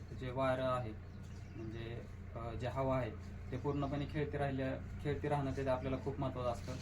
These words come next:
यामुळे आपल्याला कांद्यालाही चांगला तिथे आपल्याला फायदा झालेला पाहायला मिळतो, यामुळे आपला कांदा खराब होत नाही. आणि जर याच्या व्यतिरिक्त जर तुम्ही काय अजून उपाय करत असाल तर ते कमेंटमध्ये नक्की सांगा आणि व्हिडिओ कसा वाटला हे कमेंटमध्ये नक्की सांगा. धन्यवाद.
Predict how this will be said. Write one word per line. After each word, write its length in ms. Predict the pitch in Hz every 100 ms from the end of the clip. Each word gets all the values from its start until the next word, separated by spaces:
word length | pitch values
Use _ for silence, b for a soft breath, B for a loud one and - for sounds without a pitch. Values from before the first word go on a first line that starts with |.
| - - - -
यामुळे 240 | 127 135 135
आपल्याला 340 | 131 135 131
कांद्यालाही 480 | 143 135 131 131 135
चांगला 560 | 143 135 127 127 123 123
तिथे 140 | 123
आपल्याला 260 | 123 127 123
फायदा 300 | - 127 123
झालेला 340 | 123 120 120
पाहायला 360 | 117 127 123 101
मिळतो, 260 | - -
यामुळे 260 | 120 120 120
आपला 200 | 120 113
कांदा 260 | 127 120 120
खराब 280 | 127 123 123
होत 160 | -
नाही. 200 | 120 117 - - - - - - - -
आणि 320 | 127 135 135
जर 220 | 135 151
याच्या 260 | 160 160 160
व्यतिरिक्त 420 | 160 160 156 160
जर 200 | 151 156
तुम्ही 260 | 160 156 151
काय 260 | 151 151
अजून 320 | - 135 143 147
उपाय 220 | 139 139
करत 260 | 139 139 135
असाल 300 | 127 131 - - - -
तर 60 |
ते 280 | 127 127 127
कमेंटमध्ये 640 | 127 135 131 135 131 135
नक्की 260 | 131 131 139
सांगा 260 | 135 123
आणि 380 | 127 - 127 123
व्हिडिओ 240 | 131 131 127
कसा 240 | 131 131
वाटला 240 | 131 127
हे 220 | 127 135 131
कमेंटमध्ये 520 | 131 127 123 123 127
नक्की 240 | 123 -
सांगा. 220 | 123 107 - - - -
धन्यवाद. 300 | 127 131 -